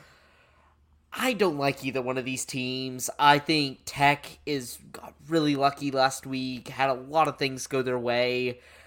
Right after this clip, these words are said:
I think Kansas State wasn't lucky. I think they actually played a really good game, came out, and I thought, like, really commanded that game in a way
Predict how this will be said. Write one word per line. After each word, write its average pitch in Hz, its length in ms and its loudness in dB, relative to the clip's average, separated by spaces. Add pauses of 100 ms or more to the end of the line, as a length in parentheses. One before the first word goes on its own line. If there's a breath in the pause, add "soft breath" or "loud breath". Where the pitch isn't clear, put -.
(160 soft breath)
I 135 100 6
think 147 360 0
Kansas 131 400 -2
State 147 600 0
wasn't 165 340 2
lucky. 123 480 -6
I - 80 -2
think 120 220 -6
they 127 100 0
actually 131 320 0
played 220 240 0
a 170 60 -2
really 127 200 -4
good 110 220 -8
game, 113 340 -6
came 135 280 -4
out, 123 340 0
and 123 100 -4
I 120 60 0
thought, 127 400 2
like, 113 220 -4
really 147 280 -2
commanded 131 460 -4
that 120 220 -4
game 127 240 -4
in 117 60 -6
a 117 40 -4
way 120 460 -2